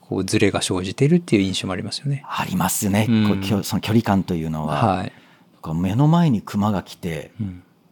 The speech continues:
Speaker 2: っていう人は、もう一刻も早く猟銃持ってきてほしいって感じるし、
Speaker 1: うん。
Speaker 2: 遠くの人だったら、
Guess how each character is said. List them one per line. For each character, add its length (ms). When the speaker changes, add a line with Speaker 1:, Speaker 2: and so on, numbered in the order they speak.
Speaker 2:
っ 20
て 80
い 100
う 20
人 200
は、 60
も 240
う 100
一 120
刻 240
も 80
早 260
く 320
猟 280
銃 180
持 100
っ 40
て 160
き 80
て 80
ほ 160
し 220
い 40
っ 100
て 80
感 200
じ 120
る 80
し、 340
Speaker 1:
う 20
ん。 40
Speaker 2:
遠 260
く 120
の 100
人 180
だ 80
っ 40
た 200
ら、 140